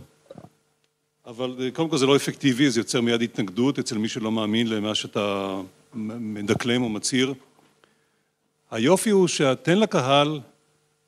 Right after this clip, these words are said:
באופן, אה, לא בצורה מפורשת, אלא בצורה,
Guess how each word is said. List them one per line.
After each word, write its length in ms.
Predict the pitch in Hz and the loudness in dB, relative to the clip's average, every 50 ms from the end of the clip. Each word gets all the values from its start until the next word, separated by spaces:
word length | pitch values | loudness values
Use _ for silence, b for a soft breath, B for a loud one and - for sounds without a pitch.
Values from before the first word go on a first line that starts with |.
| _ _ | _ _
באופן, 580 | - 101 123 135 151 139 - 156 139 131 127 123 | -4 0 2 4 4 2 2 0 0 2 2 0
אה, 440 | 117 113 110 107 107 107 104 104 104 87 - _ _ _ _ _ _ _ _ _ _ _ _ _ _ _ _ _ _ _ _ _ - | 0 0 -2 -2 -2 -2 -2 -4 -4 -8 -10 _ _ _ _ _ _ _ _ _ _ _ _ _ _ _ _ _ _ _ _ _ -4
לא 100 | 147 190 | -4 -2
בצורה 320 | 196 196 - - 160 131 | -2 -2 -2 0 0 0
מפורשת, 760 | 120 107 - - - 113 110 117 104 - - 95 85 - - - 117 | 0 0 -2 -2 -2 2 2 4 2 2 -2 -6 -8 -10 -14 -18 -16
אלא 80 | 107 101 | -16 -14
בצורה, 640 | 92 104 - - 123 110 101 120 120 123 127 131 | -12 -8 -6 -6 -4 -2 -2 0 2 2 2 2